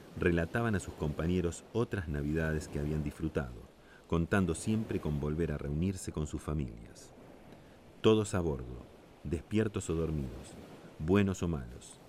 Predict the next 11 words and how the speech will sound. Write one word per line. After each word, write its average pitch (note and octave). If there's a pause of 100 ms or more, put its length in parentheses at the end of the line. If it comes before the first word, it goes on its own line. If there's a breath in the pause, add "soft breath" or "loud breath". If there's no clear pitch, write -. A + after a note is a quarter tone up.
(380)
eran G2
más B2
afectuosos E2+
entre D2+
sí G#2+ (200)
que D#2
durante C#2+
el C2+
resto E2
del D2
año. A#1+